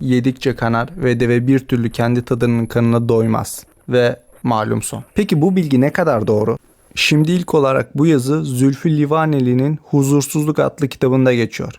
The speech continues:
Yazının aslı şu an ekranda çıkan şekilde. İsteyen durdurup okuyabilir.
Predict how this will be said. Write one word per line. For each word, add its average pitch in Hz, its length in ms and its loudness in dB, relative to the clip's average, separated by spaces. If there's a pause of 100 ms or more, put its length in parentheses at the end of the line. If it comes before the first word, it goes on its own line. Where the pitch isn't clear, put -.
(100)
Yazının 147 480 2
aslı 139 480 0
şu - 240 -2
an 165 120 2
ekranda 139 500 0
çıkan 139 280 0
şekilde. 117 560 -4 (120)
İsteyen 143 540 0
durdurup 135 460 2
okuyabilir. 117 680 -2